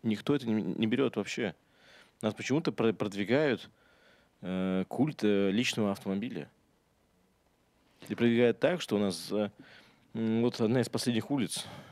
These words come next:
э, в принципе, мо-, можно и про Подземскую или Кузбасскую, они реконструируются под расчетной скорости сто километров в час. Дальше мы видим знак сорок, камеру. Но за-, для чего мы делаем эти автобаны?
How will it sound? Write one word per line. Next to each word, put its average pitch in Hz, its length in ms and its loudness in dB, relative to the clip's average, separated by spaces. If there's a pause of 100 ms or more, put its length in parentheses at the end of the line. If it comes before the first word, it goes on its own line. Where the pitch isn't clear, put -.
(360)
э, 104 500 -2 (800)
в - 60 -20
принципе, 117 220 -2
мо-, 110 120 2
можно 110 260 0
и 107 80 0
про 107 400 0 (420)
Подземскую 113 500 0
или 92 300 2
Кузбасскую, 98 580 -2 (500)
они 113 720 0 (380)
реконструируются 131 680 0
под 95 200 -2
расчетной 143 320 -2
скорости 127 340 -2
сто - 280 0
километров 131 380 -4
в - 40 -16
час. - 340 -2 (840)
Дальше 123 340 4
мы 131 80 2
видим 117 200 2
знак 107 280 2
сорок, 180 520 0 (420)
камеру. 120 520 4 (960)
Но 117 120 2
за-, 120 140 4
для 120 140 -6
чего 175 160 0
мы 131 80 2
делаем 101 280 0
эти 85 140 -6
автобаны? 95 480 -4